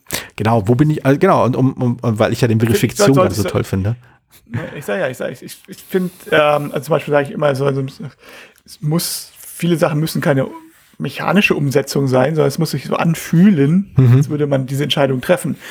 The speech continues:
Speaker 2: Oder es muss sich so anfühlen, dann hätte man tatsächlich dieses Dilemma oder sowas. Ne? Also das, dann, das finde ich, fänd ich zum Beispiel wichtiger, als dass man sagt, okay, es ist, man würfelt, aber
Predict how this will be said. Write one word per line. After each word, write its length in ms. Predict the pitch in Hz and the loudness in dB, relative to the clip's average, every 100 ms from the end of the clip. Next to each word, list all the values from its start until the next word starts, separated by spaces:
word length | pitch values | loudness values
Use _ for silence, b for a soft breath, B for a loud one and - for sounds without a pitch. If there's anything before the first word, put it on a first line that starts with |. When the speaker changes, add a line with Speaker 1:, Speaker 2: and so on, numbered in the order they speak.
| B B | B B
Speaker 2:
Oder 240 | - 147 127 - - | 2 4 2 -4 -12
es 120 | - | -4
muss 120 | 147 | -2
sich 80 | - | 0
so 80 | - | 0
anfühlen, 400 | 143 - 175 143 | 0 2 2 4
dann 80 | 147 | 0
hätte 160 | - | 0
man 120 | 139 | -2
tatsächlich 380 | 127 - 147 - | -2 -2 -2 -2
dieses 240 | - 131 - | -4 -6 -2
Dilemma 400 | 135 139 139 - | 0 0 0 0
oder 240 | 185 214 | 0 -2
sowas. 300 | 196 - - B B B B B B | 0 -2 -2 B B B B B B
Ne? 160 | 160 190 | 0 2
Also 220 | 135 120 | 2 2
das, 280 | 135 - - B B B B _ - | 0 0 -6 B B B B _ -4
dann, 320 | - 135 - | -2 0 0
das 360 | - - - - | -2 -4 -8 -8
finde 280 | - 151 | -4 0
ich, 140 | - - | -2 -2
fänd 240 | 139 139 | -2 -2
ich 160 | 233 - | -8 -4
zum 100 | - | -2
Beispiel 240 | - 170 | 0 0
wichtiger, 360 | 123 - - - | -2 0 0 0
als 160 | - | -2
dass 140 | - - | -4 -2
man 120 | 131 | 0
sagt, 220 | 135 - | -2 -6
okay, 260 | - - 147 | -6 0 0
es 160 | - | -2
ist, 240 | 208 - - B B B B B - | -12 -16 -20 B B B B B -4
man 180 | 131 | 0
würfelt, 360 | 123 - 131 139 | 0 2 0 2
aber 360 | 139 127 - | 0 0 -2